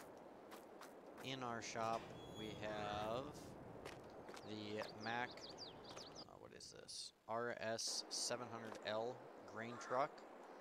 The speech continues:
We have our Case I H twenty-three eighty-eight,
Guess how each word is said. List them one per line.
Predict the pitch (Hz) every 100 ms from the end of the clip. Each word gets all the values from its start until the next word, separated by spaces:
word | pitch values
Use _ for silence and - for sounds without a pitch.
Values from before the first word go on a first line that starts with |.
| - - - - - - - - -
We |
have | 101 104
our | 104 104 -
Case | - 120 123 - - 117
I | 113 113 113 113
H | - - -
twenty-three | 120 127 117 120 117 -
eighty-eight, | 113 104 104 113 127 -